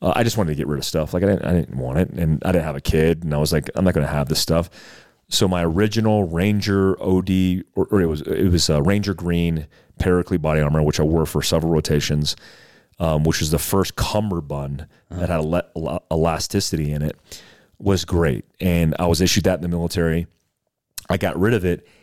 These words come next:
Speaker 1: And recently, I think last year, I said, "Hey, man, it would be great to have this." And I had a listener reach out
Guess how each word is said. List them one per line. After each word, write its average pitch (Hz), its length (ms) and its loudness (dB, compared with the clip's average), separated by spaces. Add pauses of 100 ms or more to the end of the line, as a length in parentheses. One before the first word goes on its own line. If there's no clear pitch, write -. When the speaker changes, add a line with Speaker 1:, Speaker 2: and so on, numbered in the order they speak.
(140)
Speaker 1:
And 90 280 4
recently, 92 480 0
I 78 40 -2
think 90 180 -2
last 87 420 -4
year, 80 380 0
I - 60 -10
said, 87 240 -2
"Hey, 101 280 2 (440)
man, 139 160 2
it 156 60 4
would 101 140 0
be 98 120 2
great 98 340 0
to 80 80 -6
have 85 200 -4
this." 76 140 -6
And 87 80 0
I 85 40 -2
had 101 180 0
a 85 40 -2
listener 85 680 -2 (380)
reach 107 320 0
out 87 340 0